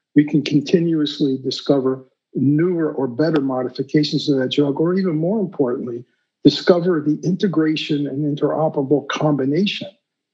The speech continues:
of that drug with other interventions,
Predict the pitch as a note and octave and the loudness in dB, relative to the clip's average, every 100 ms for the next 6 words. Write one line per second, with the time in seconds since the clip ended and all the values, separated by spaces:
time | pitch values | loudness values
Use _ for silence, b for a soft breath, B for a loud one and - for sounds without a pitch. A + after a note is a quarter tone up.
0 | _ - D3 C3 C#3+ C#3 - C#3 C3 B2+ | _ 0 2 2 0 0 -2 0 0 -2
1 | - D#3 D#3+ D3 - D#3+ D3+ G#2 - _ | -2 0 0 0 0 0 0 -2 -8 _
2 | C#3+ C3+ C3+ B2 B2+ A#2 - A#2+ A#2 | -4 0 0 2 0 -2 -4 -6 -8